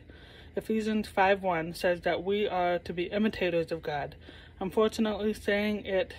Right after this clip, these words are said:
is a lot easier than actually doing it. So many times we do things that don't reflect God at all. It's easy to get discouraged, give up on, and condemn ourselves when we fall short. Thankfully, God isn't bothered that we haven't arrived yet.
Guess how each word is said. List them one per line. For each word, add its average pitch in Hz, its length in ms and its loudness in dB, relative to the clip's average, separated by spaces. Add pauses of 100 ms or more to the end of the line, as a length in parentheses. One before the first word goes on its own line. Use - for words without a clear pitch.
(160)
is 190 160 -6
a 180 60 4
lot 175 300 4
easier 185 440 2
than 165 160 0
actually 170 440 -4
doing 165 300 -2
it. 123 200 -10 (500)
So 196 80 2
many 247 200 6
times 226 340 6
we 208 100 4
do 208 240 2
things 170 360 -2
that 165 240 -2
don't 180 200 0
reflect - 460 -2
God 160 320 0
at 165 160 -4
all. 202 320 0 (480)
It's 185 160 -2
easy 214 300 0
to 208 160 -4
get 180 240 0
discouraged, 202 680 2
give 214 200 10
up 202 200 6
on, 175 280 -2
and 185 200 -4
condemn 185 380 0
ourselves 165 560 -2
when 165 160 0
we 165 100 -2
fall 156 280 -2
short. - 420 -4 (920)
Thankfully, 185 600 4
God 196 320 4
isn't 208 360 0
bothered 170 420 4
that 160 160 0
we 170 100 -6
haven't 180 280 2
arrived 156 360 -2
yet. 147 220 -8